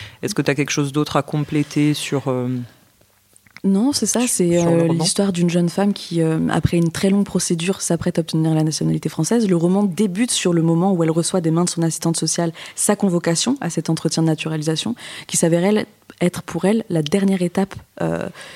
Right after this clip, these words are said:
Speaker 2: qui la sépare un peu de son rêve, obtenir la nationalité. Et dès lors, on va la suivre dans son quotidien, marquée par ce désir,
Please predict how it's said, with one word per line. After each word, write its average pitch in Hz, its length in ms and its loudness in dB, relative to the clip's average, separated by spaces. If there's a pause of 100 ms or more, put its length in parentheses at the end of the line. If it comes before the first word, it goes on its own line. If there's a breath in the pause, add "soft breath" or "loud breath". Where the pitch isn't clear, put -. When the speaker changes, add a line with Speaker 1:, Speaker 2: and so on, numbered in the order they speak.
(120)
Speaker 2:
qui - 100 -2
la 156 100 2
sépare 165 420 0
un 165 60 -2
peu 160 140 -6
de - 60 -6
son 151 160 -2
rêve, 170 340 0 (260)
obtenir 160 360 -2
la 165 80 0
nationalité. 160 640 -2 (560 loud breath)
Et 165 160 4
dès 165 120 2
lors, 208 160 2
on 190 60 2
va 165 140 2
la 160 100 -2
suivre 190 400 0
dans 160 100 0
son 160 140 -2
quotidien, 160 500 -2
marquée 180 400 0
par 165 180 -4
ce - 100 -2
désir, 151 480 -2